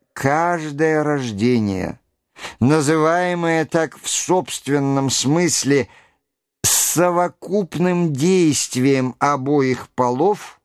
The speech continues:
он утверждает, что каждый индивидуум внутренно или даже во внешних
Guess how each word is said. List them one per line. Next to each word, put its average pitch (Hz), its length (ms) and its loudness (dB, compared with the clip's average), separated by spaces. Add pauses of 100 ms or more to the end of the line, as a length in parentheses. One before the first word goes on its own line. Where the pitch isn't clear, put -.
(760)
он 185 260 2
утверждает, 180 920 2
что - 280 -2
каждый 160 1000 0
индивидуум 170 1300 2 (280)
внутренно 175 1500 2 (260)
или 180 300 4
даже 165 400 2
во 156 240 2
внешних 160 800 -2